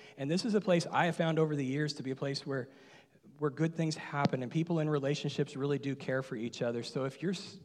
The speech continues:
you're dealing with something, don't deal with it alone. Get somebody to listen to you and walk along and carry this burden with you. Here's what I'm gonna ask you to do. And this is like, there's a hundred, whatever number of people are here. I wanna see this many commitments.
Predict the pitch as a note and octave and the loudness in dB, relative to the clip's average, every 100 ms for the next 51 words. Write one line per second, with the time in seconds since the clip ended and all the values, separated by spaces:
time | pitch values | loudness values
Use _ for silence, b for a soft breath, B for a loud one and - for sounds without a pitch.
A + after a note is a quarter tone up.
0 | C#3 D3+ D3+ D3+ E3+ F3 E3 F3 F3 F3 | -8 -6 0 2 4 2 0 -2 0 0
1 | E3+ B B - - F#3+ E4 G3 C3 G3+ | 0 B B -20 -4 -2 -2 -4 0 2
2 | G3+ G3 E3+ C3+ F3+ D3 G2+ - E3+ - | 2 2 0 0 0 0 -2 -6 -8 -6
3 | F#3+ F3 E3 D3+ D#3 D#3+ D#3 B2 C#3 D3 | -6 -4 -2 0 0 -2 -4 -4 -4 -6
4 | C#3 C3 B2 C3 A#2+ A#2+ C3+ C#3 C3+ C3+ | -6 -6 -4 -4 -4 -4 -4 -4 -4 -4
5 | C3 - C3 C3 C3 B2+ C3 C#3+ B2+ A2+ | -6 -4 -4 -4 -6 -4 -2 -2 -4 -6
6 | B2 A#2+ - B B - F3 F#3 E3+ E3 | -6 -8 -10 B B 0 2 4 4 4
7 | D3 D3+ D3+ D#3 D3 C#3+ C#3+ B2+ - - | 4 2 0 0 0 4 4 4 0 -14
8 | - - - - - - - - - - | -18 -20 -20 -20 -20 -20 -20 -20 -20 -20
9 | - - A2+ D3 D3 D3 A2+ G#2+ A2+ G#2 | -20 -10 -4 -4 -2 0 0 -2 -4 -2
10 | A2 B2 G#2+ B2+ D#3 C#3+ B2+ B2+ C3 A2+ | -2 -2 0 2 4 4 0 -2 -8 -10
11 | B2 D3 C#3+ B2+ C#3 C3 A#2 A2 A#2+ A2 | -4 0 0 -2 -4 -2 -2 0 0 2
12 | C3+ D#3 D3 - C#3+ C3 C#3+ - C#3+ C3+ | 2 2 0 -2 -2 0 0 0 -4 -2
13 | C#3 A#2+ A#2+ A2+ G2+ - | -4 -4 -4 -4 -8 -10